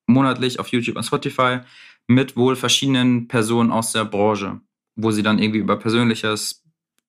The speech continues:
irgendwie Insights, Business, Moves und so weiter spricht.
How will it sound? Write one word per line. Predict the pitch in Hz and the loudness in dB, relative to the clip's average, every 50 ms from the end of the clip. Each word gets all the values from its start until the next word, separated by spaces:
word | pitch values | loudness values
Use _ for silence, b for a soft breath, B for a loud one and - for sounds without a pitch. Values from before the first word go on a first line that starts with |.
| _ - | _ 0
irgendwie | - 113 107 107 107 104 - | 0 0 2 2 0 0 0
Insights, | - 120 117 117 - 113 110 107 107 - - - - B B B B B B _ _ | 0 0 -2 0 0 -2 -2 -2 -2 -4 -6 -6 -8 B B B B B B _ _
Business, | - 123 117 107 117 117 113 110 107 107 - - - - - _ _ _ _ _ _ _ - | 0 0 2 2 2 2 2 0 -2 -4 -4 -4 -6 -6 -10 _ _ _ _ _ _ _ 0
Moves | 123 120 117 113 107 - - - - - _ | 2 4 2 2 0 -2 -8 -10 -10 -8 _
und | - 117 117 107 | -2 0 0 0
so | 113 107 | 0 0
weiter | 107 110 110 - 104 | 0 0 -2 -2 -4
spricht. | - - - - 110 135 - - - - | -4 -4 -2 -2 -2 -2 -2 -6 -10 -14